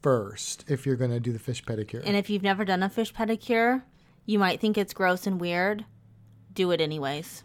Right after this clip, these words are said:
Speaker 1: And, and if you're not sure what we're talking about, you stick your feet into, like, a fish tank, and there's little tiny fish in there, and they eat the dead skin off of your feet.
Speaker 2: Yeah.
Speaker 1: It's,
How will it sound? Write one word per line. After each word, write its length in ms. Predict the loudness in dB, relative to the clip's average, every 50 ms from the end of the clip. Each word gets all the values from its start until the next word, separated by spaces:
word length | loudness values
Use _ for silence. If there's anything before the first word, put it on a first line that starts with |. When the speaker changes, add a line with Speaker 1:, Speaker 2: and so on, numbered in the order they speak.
| 2 4
Speaker 1:
And, 180 | 6 6 6
and 180 | 6 6 6 6
if 120 | 6 6
you're 100 | 6 6
not 240 | 6 6 6 4 2
sure 220 | 2 4 6 8
what 140 | 8 8 8
we're 100 | 6 2
talking 420 | 2 2 2 0 0 0 0 0 2
about, 400 | 2 4 4 4 2 2 0 -2
you 100 | 0 0
stick 380 | 0 0 2 4 4 4 2 2
your 360 | 2 4 4 4 4 4 2
feet 420 | 0 -4 -2 0 2 2 2 2
into, 800 | 2 4 4 4 4 4 2 4 4 6 6 6 6 4 4 2 2
like, 140 | 0 0 0
a 40 | 0
fish 280 | 2 2 2 0 0
tank, 380 | 0 0 2 2 0 -2 -4 -10 -18 -20 -20 -20 -20 -20 -16 _ 4
and 100 | 6 8
there's 220 | 8 8 6 6
little 180 | 4 4 4 2
tiny 300 | 2 0 2 2 2 2
fish 280 | 2 2 2 2 2 2
in 80 | 2
there, 280 | 2 4 4 4 4 2
and 200 | 2 2 2 4
they 160 | 4 4 2
eat 400 | 2 0 0 0 2 2 0 -2 -6 _ _ -16 -6 0
the 140 | 2 2
dead 280 | 4 4 4 4 4 2
skin 220 | 0 0 0 0
off 240 | 2 0 -2 -2 -4
of 120 | -4 -2 -2
your 120 | -2 -2
feet. 480 | -2 -2 -2 -2 -2 -4 -8 -12 -18 -20 -20 -20 -20 -20 -18 -12
Speaker 2:
Yeah. 460 | -8 -6 -4 -4 -4 -4 -4 -6 -10 -10 _ -2
Speaker 1:
It's, 260 | -2 -2 -2 -6